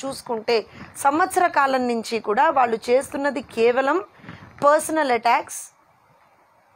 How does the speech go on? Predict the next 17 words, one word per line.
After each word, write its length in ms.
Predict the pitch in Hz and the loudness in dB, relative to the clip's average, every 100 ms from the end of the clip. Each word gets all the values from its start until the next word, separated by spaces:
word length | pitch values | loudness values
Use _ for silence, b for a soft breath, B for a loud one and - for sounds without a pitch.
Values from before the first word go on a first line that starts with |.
| _ _ _ _ _ _ | _ _ _ _ _ _
ఎక్కడెక్కడ 540 | - 494 339 320 311 311 | -4 0 2 2 2 2
ఎవరెవరిని 580 | 254 240 302 294 277 277 | 2 4 2 2 0 -2
టార్గెట్ 580 | - 247 262 294 226 | 2 4 4 0 -2
చేసి 240 | 254 254 277 | -4 -2 0
అరెస్టులు 360 | 240 277 285 | 2 0 -2
చేద్దామా, 540 | 277 262 247 233 240 277 | -2 0 0 0 0 0
లోపలే 480 | 254 254 285 269 240 | 2 2 2 2 0
ఇద్దామా, 400 | 220 240 240 302 | 0 0 0 2
లేకపోతే 580 | 269 247 240 254 247 | 0 0 0 -2 0
పార్టీలు 480 | 302 - 247 240 254 | -2 2 0 -2 -4
మార్పించుకుందామా, 680 | 240 226 233 220 - 247 311 | -2 -2 -4 -12 -6 -2 2
లేకపోతే 380 | 311 254 262 254 | 2 0 -2 -2
ఇంకోటి 240 | 233 247 | -2 0
భయపెడదామా, 600 | 214 226 269 240 240 302 - B B - | 2 2 0 0 2 0 -2 B B 0
బెంబేలు 380 | 240 269 330 294 | 0 4 4 4
ఎత్తిద్దామా, 500 | - 247 233 233 294 | 0 -4 -2 0 -2
ఇదే 420 | 254 359 277 | 0 2 2